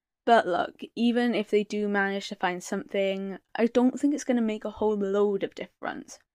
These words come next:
At least not in terms of getting to where they were last year. I don't think P two in the Constructors right now is the most realistic thing for them. I'm gonna say they're gonna be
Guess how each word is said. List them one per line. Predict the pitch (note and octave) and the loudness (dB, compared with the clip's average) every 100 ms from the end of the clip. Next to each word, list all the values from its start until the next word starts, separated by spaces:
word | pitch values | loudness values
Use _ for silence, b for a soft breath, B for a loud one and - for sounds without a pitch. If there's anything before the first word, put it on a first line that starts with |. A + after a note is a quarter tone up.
| _ - | _ 4
At | A3 | 6
least | A#3 A#3+ | 6 2
not | A3 A3 - | 0 -2 -2
in | |
terms | A3+ G#3 G3 | -2 -4 -6
of | G3+ | -8
getting | - F#3+ G3+ | 0 0 0
to | F#3+ | -4
where | G3+ F#3 | -2 -2
they | F#3 F3+ | -2 -6
were | F3 E3 E3 E3 | -4 -4 -4 -6
last | E3 E3 - - | -6 -8 -12 -12
year. | - - G#3 - _ _ | -8 -6 -8 -10 _ _
I | G#3+ | 2
don't | A3+ A#3+ A#3+ | 4 2 0
think | A#3+ - | -2 -2
P | - A3 | -4 -4
two | - A3 G#3+ | -4 -4 -2
in | F#3+ | -2
the | F#3+ | -6
Constructors | - G3 G3+ - G3 F#3 | -8 -6 -6 -4 -6 -4
right | F#3+ F#3+ | -4 -2
now | F#3+ F#3 F#3 | -2 -2 -2
is | F#3+ - | -4 -4
the | |
most | G3 G3+ G3 F#3+ - | -4 -2 -2 -4 -6
realistic | F#3 F3 E3+ - - - | -2 -2 -2 -8 -14 -8
thing | F#3 F3+ | -8 -8
for | F#3 F#3 | -8 -4
them. | F#3 F#3 F3+ F#3+ - | -2 -2 -4 -10 0
I'm | G#3+ A3+ B3+ | 2 4 4
gonna | B3+ A#3+ | 4 2
say | A3+ G#3+ | 0 0
they're | G3+ | 0
gonna | G3 F3 | 0 -4
be | F3 E3+ | -4 -6